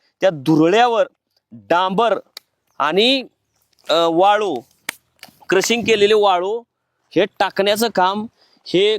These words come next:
कॉन्ट्रॅक्टरने केलेलं आहे. तर कॉन्ट्रॅक्टर, कॉन्ट्रॅक्टरवर अंकुश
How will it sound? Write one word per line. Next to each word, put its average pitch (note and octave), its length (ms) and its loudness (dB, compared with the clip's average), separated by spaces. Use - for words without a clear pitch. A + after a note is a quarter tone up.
कॉन्ट्रॅक्टरने G3+ 680 0
केलेलं F#3+ 360 0
आहे. G3+ 140 -2
तर - 140 -2
कॉन्ट्रॅक्टर, G#3+ 760 -2
कॉन्ट्रॅक्टरवर A3 600 0
अंकुश F#3+ 460 -4